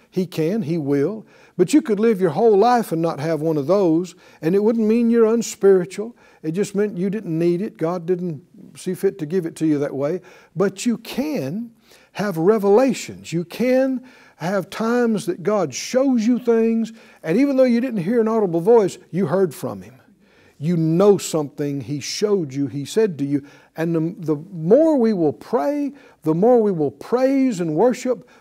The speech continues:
the more we will turn off the junk of the world and focus on Him, the more of this we'll have. The, the less we pray and get in the Word and go to church and meetings and that kind of thing,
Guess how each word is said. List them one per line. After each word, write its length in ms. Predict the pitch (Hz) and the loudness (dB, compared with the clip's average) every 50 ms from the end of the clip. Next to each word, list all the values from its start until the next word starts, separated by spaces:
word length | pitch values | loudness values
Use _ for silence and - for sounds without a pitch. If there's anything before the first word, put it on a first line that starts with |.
| _ _ | _ _
the 100 | - 156 | -2 -2
more 340 | 156 165 202 233 254 247 226 | 0 4 6 6 6 6 6
we 160 | 196 190 202 | 4 2 0
will 140 | 185 160 156 | 0 -2 -4
turn 260 | 156 - 196 226 220 | -4 -4 -4 -2 -2
off 220 | 226 233 226 185 - | -2 -2 -4 -4 -4
the 100 | 170 156 | -4 -4
junk 320 | 139 170 208 220 214 - | -2 -2 -4 -4 -4 -6
of 80 | 160 135 | -6 -6
the 80 | 139 | -4
world 460 | 135 135 160 196 220 220 220 214 196 160 | -4 -2 0 2 2 2 2 0 -2 -4
and 120 | 147 135 | -6 -4
focus 380 | - 226 220 220 190 - - 185 | -2 -4 -2 -2 -8 -8 -6 -6
on 180 | 160 151 143 | -6 -4 -4
Him, 400 | 131 180 233 269 285 277 262 254 _ _ - _ _ _ _ | -4 -4 -2 -2 -2 -4 -8 -10 _ _ -20 _ _ _ _
the 120 | - 147 131 | -10 -8 -8
more 580 | 131 127 135 143 165 208 226 214 196 175 156 | -6 -6 -6 -2 2 4 4 6 4 4 2
of 220 | - 151 143 123 120 | 0 -4 -6 -4 -4
this 300 | 143 143 139 123 - - | -4 -4 -4 -4 -6 -6
we'll 260 | 127 131 127 120 113 | -4 -2 -2 -2 -2
have. 480 | 117 180 220 214 117 - - - - _ _ _ _ _ _ _ _ _ _ _ _ - - _ _ _ | -4 -4 -6 -6 -8 -12 -18 -20 -20 _ _ _ _ _ _ _ _ _ _ _ _ -20 -20 _ _ _
The, 380 | 127 123 160 156 147 - 175 - | -2 2 2 4 4 4 0 0
the 160 | 131 147 143 | -2 -2 0
less 640 | 139 139 147 170 208 254 277 262 - - - - - _ _ _ _ - | 0 2 4 6 6 6 6 6 2 -4 -10 -12 -16 _ _ _ _ -6
we 120 | 180 214 208 | -4 -4 -4
pray 520 | 214 - - 190 202 226 262 269 262 247 | -4 -4 -2 0 2 2 2 0 -2 -4
and 340 | 165 110 190 - 90 87 - | -4 -6 -10 -16 -18 -14 -6
get 140 | - 208 214 | -6 -4 -2
in 100 | 233 208 | 0 0
the 80 | 208 | 0
Word 500 | 196 165 175 208 240 247 262 269 269 214 | 0 2 4 4 6 4 4 2 -2 -4
and 240 | - 113 98 95 92 | -8 -12 -14 -14 -6
go 160 | 113 170 214 | -2 -2 -2
to 80 | 220 202 | -2 -2
church 420 | - - 214 226 233 226 226 - | -4 -2 0 0 0 0 -2 -4
and 120 | 208 196 196 | -4 0 0
meetings 360 | 220 240 233 247 254 220 175 | 0 0 0 -2 -4 -4 -4
and 80 | 190 | -6
that 100 | 214 190 | -8 -6
kind 180 | - 220 226 214 | -6 -4 -4 -4
of 100 | 196 - | -4 -2
thing, 260 | 226 233 240 240 220 | -2 -2 -2 -2 -4